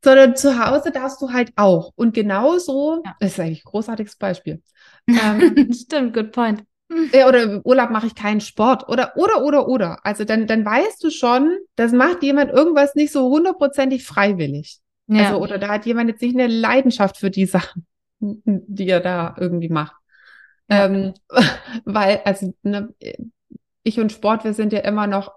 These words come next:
Speaker 1: auf dem besten Weg und ich guck halt auch immer so auf die Leute, die im Urlaub Sport machen und so, oh Gott, was ist los mit euch? <laughs> Ne? Aber die machen das ja gerne. Also für die wäre das zwei Wochen Sport, ist ja
Speaker 2: Ich
Speaker 1: praktisch
Speaker 2: find's
Speaker 1: halt
Speaker 2: ganz
Speaker 1: eine
Speaker 2: schrecklich.
Speaker 1: Bestrafung.
Speaker 2: <laughs>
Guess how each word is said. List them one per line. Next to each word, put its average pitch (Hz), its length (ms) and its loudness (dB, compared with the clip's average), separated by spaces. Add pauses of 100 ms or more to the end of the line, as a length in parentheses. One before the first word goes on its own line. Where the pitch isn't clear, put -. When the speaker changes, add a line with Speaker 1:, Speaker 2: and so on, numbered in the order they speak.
(120)
Speaker 1:
auf 202 180 -2
dem 196 120 -4
besten 214 380 0
Weg 220 200 2
und 220 120 2
ich 254 120 0
guck 311 160 4
halt 240 160 2
auch 302 160 2
immer 240 260 0
so 220 80 -2
auf 220 160 -2
die 226 100 -2
Leute, 214 220 -2
die 214 120 -4
im 208 80 -4
Urlaub 277 340 2
Sport - 340 -2
machen 240 220 2
und 285 160 -6
so, 294 60 -2
oh 370 300 -2
Gott, 330 280 2
was 427 180 -6
ist 370 80 -6
los 359 220 4 (100)
mit - 180 -8
euch? 175 460 -6
<laughs> 403 180 0
Ne? 359 60 -6 (320)
Aber 339 440 0
die 349 120 -6
machen 359 320 -6
das 359 200 -6
ja 403 120 -6 (180)
gerne. 339 640 0 (360)
Also 254 200 0
für 254 160 -2
die 294 260 4
wäre 311 200 2
das 349 120 0 (340)
zwei 269 420 -2
Wochen 320 280 2
Sport, 285 480 -4 (200)
ist 330 200 -10
ja 330 100 -8
Speaker 2:
Ich - 80 -16
Speaker 1:
praktisch 254 200 0
Speaker 2:
find's 285 160 2
Speaker 1:
halt 277 80 -6
Speaker 2:
ganz 285 340 0
Speaker 1:
eine 294 100 -10
Speaker 2:
schrecklich. 294 680 -2 (220)
Speaker 1:
Bestrafung. 339 1120 2
Speaker 2:
<laughs> - 60 -14